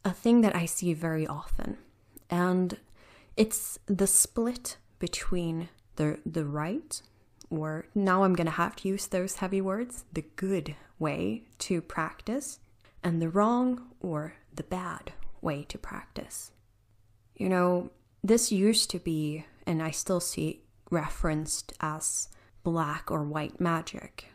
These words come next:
I personally disagree with the terminology black or white because I think there are very heavy and ugly associations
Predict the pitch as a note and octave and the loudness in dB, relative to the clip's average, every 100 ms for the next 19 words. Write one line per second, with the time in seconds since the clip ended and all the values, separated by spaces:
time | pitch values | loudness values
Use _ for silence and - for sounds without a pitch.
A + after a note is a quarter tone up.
0 | - G3 F3+ F3+ - F3 - E3+ D#3+ D#3 | -4 2 2 2 0 0 0 0 0 -2
1 | E3+ D#3+ D3+ D#3 F3 G#3 E3+ D#3 E3 D3+ | -2 -2 -4 -4 -4 -2 -2 -2 -4 -4
2 | D3+ D3 D3 D3 D3+ D#3 D3 C#3+ D3+ D3+ | -2 0 0 0 -4 -6 -4 -6 -4 -6
3 | D#3 D3 D3 F#3+ - D3+ E3 D#3 - - | -6 -4 -6 -6 -6 -6 -8 -10 -12 -6
4 | E3 D#3+ - D3+ D3+ - D#3 D3+ E3+ E3+ | -4 -2 -2 0 0 0 -2 0 0 0
5 | E3 - - - - - E3+ E3+ E3 D#3+ | -2 -4 -16 -20 -8 -2 0 2 2 0
6 | D#3+ - _ _ - - D#3+ D#3+ D#3+ D#3+ | -2 -8 _ _ -8 -2 2 2 0 -2
7 | D#3 D3+ D3+ D3+ D3+ - D3+ E3 - - | -4 -6 -6 -4 -4 -4 -4 -6 -8 -12